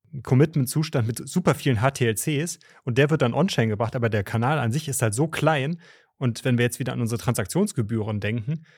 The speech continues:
mit jedem Output wird ja prinzipiell ja dann auch die Kanalgebühren teurer, also die On-Chain-Fees, dass wir irgendwann dann die Kanalgrö-, die Kanalgröße damit sprengen, weil ja dann die,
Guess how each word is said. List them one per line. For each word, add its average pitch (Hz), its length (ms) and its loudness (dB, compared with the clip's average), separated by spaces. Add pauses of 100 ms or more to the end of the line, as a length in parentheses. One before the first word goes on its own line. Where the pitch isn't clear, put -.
(160)
mit 120 140 -4
jedem 135 260 2
Output 165 720 -2
wird 127 180 -2
ja 127 80 2
prinzipiell 120 520 -2
ja 123 120 2
dann 110 160 0
auch 107 140 -2
die - 120 -16
Kanalgebühren 110 760 0
teurer, 107 340 -4
also 110 140 -4
die 113 100 -4
On-Chain-Fees, 139 720 -2 (240)
dass 113 140 -4
wir 131 100 2
irgendwann 120 360 -2
dann 110 140 0
die 104 100 -6
Kanalgrö-, 110 720 -2
die 107 100 -6
Kanalgröße 110 680 -2
damit 101 240 -2
sprengen, 101 520 -4
weil 101 140 -4
ja 110 100 -4
dann 107 240 -4
die, 98 240 -4